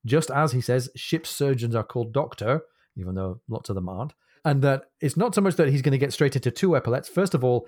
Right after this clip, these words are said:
he's just gonna wear the existing epaulette, but on the other shoulder, until he's been in post as a post captain for three years. But that once a man is named post, his progression up through the ranks to one day reaching the height of admiral is based on seniority alone.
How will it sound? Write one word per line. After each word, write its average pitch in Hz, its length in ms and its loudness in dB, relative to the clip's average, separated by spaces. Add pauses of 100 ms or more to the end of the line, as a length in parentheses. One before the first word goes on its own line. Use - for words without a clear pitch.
(140)
he's 139 160 -2
just 156 300 -2
gonna 131 140 2
wear 127 140 4
the 127 120 2
existing 127 420 0
epaulette, 120 400 -2 (300)
but 127 100 4
on 135 200 4
the 131 120 4
other 135 200 4
shoulder, 123 560 0 (340)
until 120 240 0
he's 110 200 0
been 107 160 0
in 113 120 0
post - 420 -4 (100)
as 110 100 -6
a 110 40 -6
post 113 260 -8
captain 117 300 -10
for - 120 -18
three 110 220 -8
years. 107 360 -4 (240)
But 131 220 0
that 135 160 0
once 143 340 0
a 165 40 4
man 156 240 4
is 143 140 2
named 143 640 2 (220)
post, 110 420 -4 (400)
his 127 160 0
progression 123 480 0
up 147 240 -4
through 135 140 0
the 117 80 2
ranks 107 300 -6
to 113 120 -4
one 131 240 0
day 120 160 4
reaching 117 320 -4
the 110 80 -4
height 117 180 -4
of 104 160 -6
admiral 101 420 -2 (380)
is 104 120 -4
based 107 320 -4
on 90 100 -4
seniority 131 840 -2
alone. 90 460 -6